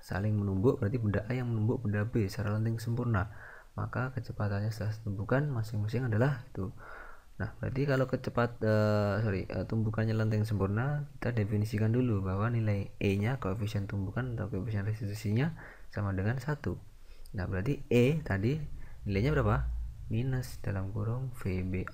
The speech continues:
aksen min V A aksen dibagi V B min V A sama dengan berapa? Satu. Oke. Berarti, eh, nilai minus dalam kurung V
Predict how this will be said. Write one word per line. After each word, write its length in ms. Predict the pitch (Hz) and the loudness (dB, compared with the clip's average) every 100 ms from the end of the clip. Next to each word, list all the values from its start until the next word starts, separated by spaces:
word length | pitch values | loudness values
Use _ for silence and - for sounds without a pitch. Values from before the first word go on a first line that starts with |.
| - | -8
aksen 400 | - - 117 147 | -8 -4 -4 -2
min 240 | 107 107 - - | -2 -2 -6 -8
V 160 | - - | -6 -4
A 160 | - - | -6 -6
aksen 400 | 143 - - 143 - - - - - - - - - - - - - - - | -10 -8 -6 -6 -6 -12 -16 -16 -16 -16 -16 -16 -18 -18 -18 -18 -18 -12 -4
dibagi 480 | 101 95 92 104 143 - - - - - - - - | 0 2 0 0 -2 -8 -18 -18 -20 -18 -18 -18 -6
V 240 | - 98 - | -2 -2 -2
B 320 | 107 101 151 - - - | -2 -2 -2 -4 -14 -4
min 280 | 107 104 98 - - - - | 2 2 0 -10 -18 -20 -16
V 240 | - - - - | -8 -6 -4 0
A 240 | 120 - - - - - | 0 -2 -12 -20 -20 -8
sama 240 | - - | -6 -2
dengan 240 | 107 143 | 0 0
berapa? 160 | 117 98 110 - | 0 -2 -4 -6
Satu. 880 | 113 147 - - - - - 120 - | -4 -4 -8 -14 -16 -12 -8 -8 -8
Oke. 240 | - 113 117 - - - - - | -4 -2 -4 -10 -14 -16 -14 -8
Berarti, 320 | - 107 147 160 - - - - | -4 0 0 -2 -6 -14 -12 -6
eh, 180 | 92 95 98 | -2 0 0
nilai 560 | 139 180 151 95 131 - - - - - | 2 4 4 4 0 -4 -8 -8 -8 -2
minus 400 | - 147 135 - - | 0 2 0 -2 -2
dalam 320 | 98 95 98 | 0 0 -2
kurung 240 | 101 95 110 | -2 -2 -2
V 240 | 147 170 | -2 -2